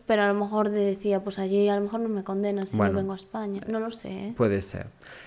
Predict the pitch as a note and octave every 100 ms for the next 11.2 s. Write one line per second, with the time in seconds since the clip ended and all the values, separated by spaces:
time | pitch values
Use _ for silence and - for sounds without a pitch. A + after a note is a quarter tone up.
0 | - F3 F3 D3 A#2 A2 C#3+ C#3 C#3 C#3+
1 | C#3+ E3+ C#3 C#3+ - A#2 A#2 A#2+ A#2+ A2+
2 | - A#2+ C#3+ C3+ C3 C3+ B2+ A2 B2+ -
3 | G#2+ A2 A#2+ G#2 G2 B2 A#2 G#2 A2+ B2+
4 | C#3+ - F3 F#3 - - - A2+ G#2 G2+
5 | - C3+ E3+ D3+ G#2+ G#2 G2 B2 C3+ B2+
6 | F#2 E2 - - - G3+ G3+ G3 G3 F#3
7 | - - - - - C3 A#2+ A#2+ A#2 B2
8 | D3+ C3+ C3 - - G#2+ G#2+ A#2 B2+ A#2
9 | B2 B2+ C#3 D#3 D3+ D3 D3+ G3 - G#2+
10 | G#2 G#2 G2 G#2 G2 G2 - G2 G2 G2+
11 | F#2 A2